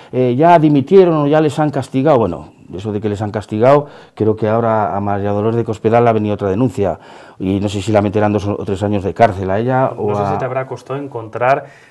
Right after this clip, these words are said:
Speaker 2: eh, corruptos o presuntos corruptos, eh, en este año dos mil dieciocho. Has tenido que hacer una selección porque
Speaker 1: Mucho.
Speaker 2: hemos tenido muchísimos,
Speaker 1: Este ha sido el año más complicado que he
Speaker 2: muchísimos
Speaker 1: tenido,
Speaker 2: casos, ¿no?
Speaker 1: muchos.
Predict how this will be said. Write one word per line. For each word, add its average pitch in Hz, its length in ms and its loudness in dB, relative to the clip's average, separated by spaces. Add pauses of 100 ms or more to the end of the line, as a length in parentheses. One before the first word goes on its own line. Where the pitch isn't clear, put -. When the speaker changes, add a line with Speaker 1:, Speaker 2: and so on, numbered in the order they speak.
(160)
Speaker 2:
eh, 113 360 -6
corruptos 147 680 -2
o 127 80 -4
presuntos 131 400 -6
corruptos, 131 540 -4
eh, 123 260 -2
en 127 80 -8
este 127 140 -8
año 127 120 -4
dos 120 120 -4
mil 123 100 -6
dieciocho. 135 340 -6
Has 123 100 -8
tenido 127 200 -6
que 123 80 -6
hacer 123 140 -6
una 131 160 -4
selección 131 480 -6
porque 113 140 -4
Speaker 1:
Mucho. 117 120 -4
Speaker 2:
hemos 92 140 -6
tenido 139 160 -6
muchísimos, 120 480 -10
Speaker 1:
Este 131 180 -2
ha - 20 4
sido 143 220 2
el 139 60 4
año 143 160 4
más 135 160 0
complicado 117 400 2
que 107 60 4
he - 20 2
Speaker 2:
muchísimos 98 220 0
Speaker 1:
tenido, 98 180 -8
Speaker 2:
casos, 107 160 -14
¿no? 98 40 -6
Speaker 1:
muchos. 107 320 -6